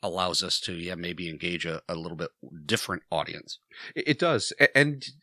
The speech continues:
Speaker 2: and takes our existing audience and gives them, maybe to your point, a little bit of a break. I mean, this episode's gonna come on the heels of a couple of weeks of, of heavy chemistry.
Speaker 1: Mm-hmm.
Speaker 2: So to your point, it's great for us to break things up. And it's interesting. I had someone recently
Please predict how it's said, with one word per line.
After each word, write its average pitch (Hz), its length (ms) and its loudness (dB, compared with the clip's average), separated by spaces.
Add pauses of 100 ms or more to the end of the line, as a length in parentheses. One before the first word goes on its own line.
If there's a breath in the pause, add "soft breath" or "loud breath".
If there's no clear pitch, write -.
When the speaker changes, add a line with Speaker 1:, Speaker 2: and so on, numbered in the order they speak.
Speaker 2:
and 139 140 2
takes 147 240 4
our 135 80 10
existing 117 380 6
audience 101 340 4
and 98 80 -2
gives 95 160 2
them, 95 80 -2
maybe 90 240 2
to - 100 -4
your 98 100 0
point, - 260 -2
a - 20 -4
little 98 140 2
bit 98 100 0
of 87 80 -2
a 90 60 -2
break. 87 400 2
I - 20 -6
mean, 92 140 -2
this 123 180 6
episode's 104 460 4
gonna 95 160 -4
come 95 220 -2
on 90 120 0
the 82 80 -4
heels 98 400 0
of 85 100 -4
a 82 60 -6
couple 95 300 0
of 80 80 -6
weeks 92 280 -4
of, 73 180 -6 (120)
of 76 200 -6 (100)
heavy 95 220 4
chemistry. - 580 -2 (520 loud breath)
Speaker 1:
Mm-hmm. 85 340 -8
Speaker 2:
So 90 400 2 (200)
to - 60 -2
your 117 100 6
point, 117 320 4
it's - 160 -4
great 107 300 2
for 82 240 0
us 85 400 2 (840)
to 123 80 -2
break 95 300 0
things 82 220 -6
up. 87 180 2
And 120 140 6
it's 117 120 2
interesting. 139 380 2
I 95 80 8
had 110 240 6
someone 98 360 2
recently 90 600 0